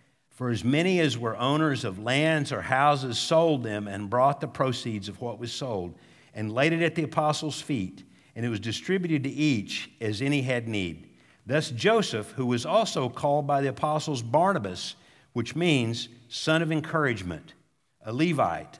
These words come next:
a native of Cyprus, sold a field that belonged to him and brought the money and laid it at the apostles' feet." This is our introduction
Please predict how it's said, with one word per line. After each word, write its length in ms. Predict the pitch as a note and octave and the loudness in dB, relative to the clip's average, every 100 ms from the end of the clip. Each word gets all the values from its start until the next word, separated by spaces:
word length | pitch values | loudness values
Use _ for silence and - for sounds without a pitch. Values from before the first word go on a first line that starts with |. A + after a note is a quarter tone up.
| - | -8
a 80 | |
native 340 | G#2+ A#2+ C3+ C#3+ | -4 -2 -2 -2
of 140 | C#3+ | -4
Cyprus, 500 | - C3 A#2 A#2 F#2 | -4 -2 -2 -2 -8
sold 380 | - C#3+ C#3+ E3 | -4 0 0 0
a 40 | |
field 440 | D#3 D#3 C3+ A2+ G2 | -4 -4 -4 -4 -6
that 160 | G2+ | -8
belonged 380 | G2 G2+ B2 D#3 | -8 -6 -2 -2
to 60 | A#2 | -4
him 340 | F#2 F2 E2+ - _ _ - | -8 -8 -10 -14 _ _ -8
and 160 | F#2+ | -4
brought 260 | G2 C#3 C#3+ | 2 2 2
the 80 | B2 | -4
money 420 | G#2+ G2 F2+ F#2 - - - | -4 -4 -6 -8 -14 -20 -10
and 200 | F#2+ G2 | -8 -4
laid 280 | A2 G#2 | -4 -4
it 120 | F2 E2+ | -6 -10
at 200 | F#2 - | -10 -10
the 80 | F2+ | -12
apostles' 600 | E2 - F2 - F#2 - | -12 -10 -8 -10 -12 -12
feet." 260 | - F2+ | -8 -6
This 200 | - F3+ | -4 -2
is 120 | F#3+ F3+ | -2 4
our 220 | D#3 C#3+ | 4 4
introduction 720 | C#3 B2+ B2 C3 - G#2+ F2 | 2 2 2 2 0 -8 -10